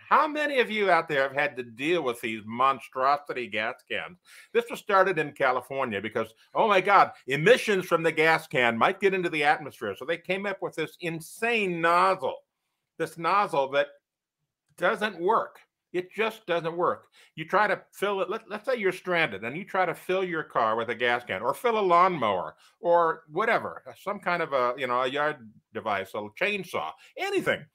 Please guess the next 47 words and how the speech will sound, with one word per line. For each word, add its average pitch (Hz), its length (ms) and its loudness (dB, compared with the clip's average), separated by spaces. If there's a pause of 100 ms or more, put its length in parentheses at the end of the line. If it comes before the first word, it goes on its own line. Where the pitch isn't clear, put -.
(240)
And 208 120 -6
you 240 60 -8
try 294 200 0
to 277 100 -2
use 247 200 -6
this 214 180 -8
gas 190 320 2
can 101 320 -4 (160)
to, 156 120 -6 (420)
and 196 80 -4
you 240 80 2
have 233 100 0
to - 120 -8 (140)
push - 320 -2
this 175 220 -2
nozzle 139 460 2
to 110 100 -10
release 143 480 -6
it. 104 120 -10 (300)
The 180 60 -4
problem 202 500 0
is, 123 300 0
is 135 120 -14
that 139 280 0
you 185 120 -10
still 165 360 2
gas 143 500 0 (240)
all 180 520 6
over 196 400 4
the 120 140 0
place. 95 560 -4 (280)
And 160 140 -6
so 208 140 0
instead 208 360 -2
of, 151 240 0 (180)
you 131 120 -2
know, 110 260 -2
curbing 165 600 2
emissions, 160 600 -2
you're, 170 120 -4 (100)
you're 156 160 -8
spreading 208 460 -2
them 117 180 -2
all 143 240 2
over 190 160 0
the 180 80 -6
place. 92 320 -6